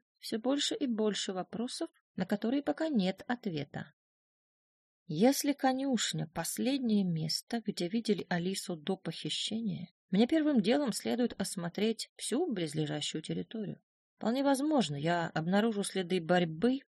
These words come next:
а если повезет, найду и улики, свидетельствующие о том, что похищение было совершено где-то поблизости.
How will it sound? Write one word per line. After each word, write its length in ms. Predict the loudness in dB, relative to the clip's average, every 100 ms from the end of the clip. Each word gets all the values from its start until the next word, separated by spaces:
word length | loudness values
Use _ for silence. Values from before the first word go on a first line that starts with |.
| _ -8
а 80 | -4
если 240 | -4 -4
повезет, 600 | 0 0 2 2 0 -2 _ -10
найду 320 | -6 0 0
и 180 | 0 -2
улики, 500 | 0 0 0 -2 -2 _ _
свидетельствующие 880 | -6 -2 -2 -2 -6 -8 -6 -4 -4
о 40 |
том, 260 | -4 -4 -4
что 160 | -8 -6
похищение 680 | -6 -4 -4 -2 -2 -2
было 200 | -4 -4
совершено 680 | -4 -4 -4 -2 -2 -2 -2
где-то 480 | -2 -2 -4 -4 -6
поблизости. 840 | -6 -4 -6 -8 -8 -10 -12